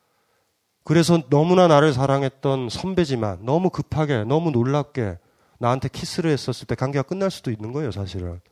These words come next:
아주 조심스럽게. 그래서 오늘의 뭐 결론은 그거네요. 사람의 몸은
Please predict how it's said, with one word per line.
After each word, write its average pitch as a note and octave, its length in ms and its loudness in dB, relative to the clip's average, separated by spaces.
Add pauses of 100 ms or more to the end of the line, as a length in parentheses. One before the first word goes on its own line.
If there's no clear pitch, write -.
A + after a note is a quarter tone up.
(480)
아주 D#3 340 -6
조심스럽게. G#2+ 760 -4 (840)
그래서 C3 500 0 (200)
오늘의 C#3 400 0
뭐 A2 400 -2 (360)
결론은 B2 380 -2
그거네요. G#2 580 -8 (180)
사람의 A2 600 -4
몸은 A#2+ 420 -4